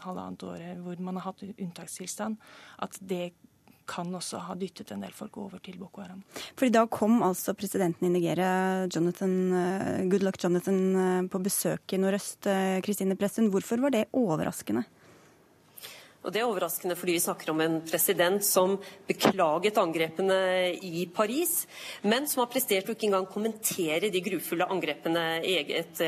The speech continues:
Speaker 3: land. Og han har jo ikke besøkt dette området i nord på to år, og føle-, og folk, eh, i dette området som jeg snakket med da jeg besøkte det, eh, en av disse delstatene før jul, de føler seg, som Sebu sa,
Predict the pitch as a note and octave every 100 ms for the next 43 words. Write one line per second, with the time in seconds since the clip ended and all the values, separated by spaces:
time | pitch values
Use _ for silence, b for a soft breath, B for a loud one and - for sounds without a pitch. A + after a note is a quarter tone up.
0 | D#3 D3+ F3 G3 F#3+ - G#3 - F3 F3
1 | F#3 - G3+ D#3+ D#3 D#3+ F3+ E3 E3+ F3
2 | F3 F#3 - F3 F#3+ A3+ E4 B B B
3 | B G3 - A#3 F3 D#3+ G3+ - G3 G#3
4 | - G3 G3+ G3+ F3+ G#3 F#3+ G3+ E3 D#3+
5 | G3+ A3 G3+ F3 F3 F#3+ F#3 F#3 G3+ -
6 | E3 D#3+ F3 F3+ F#3+ F3+ C#3+ - F3 E3+
7 | F3 F3 E3+ E3 E3 E3 E3+ E3 - -
8 | F3 E3+ E3+ F3+ F3+ C#3 - C#3 - F#3
9 | F#3 F3+ F#3 F3+ F3+ A3 F#4+ B B B
10 | - A3+ - A3+ E3+ - A3+ D#4 - -
11 | F#3+ A3+ - E3+ F#3 - G#3 D4